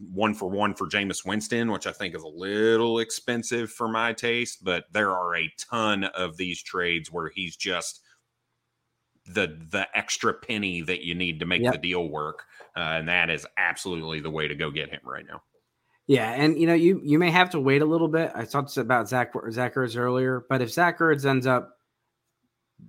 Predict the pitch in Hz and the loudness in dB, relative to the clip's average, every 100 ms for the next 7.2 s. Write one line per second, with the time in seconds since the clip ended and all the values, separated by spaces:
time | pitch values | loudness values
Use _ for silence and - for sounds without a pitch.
0 | - - 123 123 113 139 135 107 131 135 | -20 -8 -4 -4 0 0 0 0 2 4
1 | 135 127 - 120 117 131 135 123 127 131 | 4 0 -2 -2 0 2 2 2 0 2
2 | 127 127 120 127 131 131 - _ 120 143 | 2 0 2 4 4 0 -6 _ -2 2
3 | 170 147 196 151 113 104 95 95 - _ | 2 2 2 2 0 -2 -8 -10 -16 _
4 | _ - 170 170 170 147 135 135 135 131 | _ -4 0 4 4 4 2 2 2 2
5 | 127 - 127 - 120 113 110 107 107 - | 2 -2 -10 -4 -4 -2 -4 -6 -8 -16
6 | _ _ _ 131 113 110 98 135 143 156 | _ _ _ -8 -6 -6 0 4 6 6
7 | 156 | 4